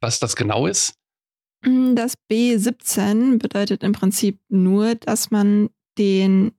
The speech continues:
Speaker 2: B-Führerschein ja auch schon vor dem achtzehnten Geburtstag machen kann, da dann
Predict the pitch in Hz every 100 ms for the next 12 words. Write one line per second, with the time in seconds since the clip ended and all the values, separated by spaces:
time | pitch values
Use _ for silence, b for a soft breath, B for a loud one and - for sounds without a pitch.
0 | _ - 202 208 214 240 208 - 196 190
1 | 185 226 208 190 220 - 208 220 202 202
2 | - 226 196 185 226 - 202 170 196 180
3 | - 175 196 311 - B B B _ 208
4 | 185 202 214 233 233 240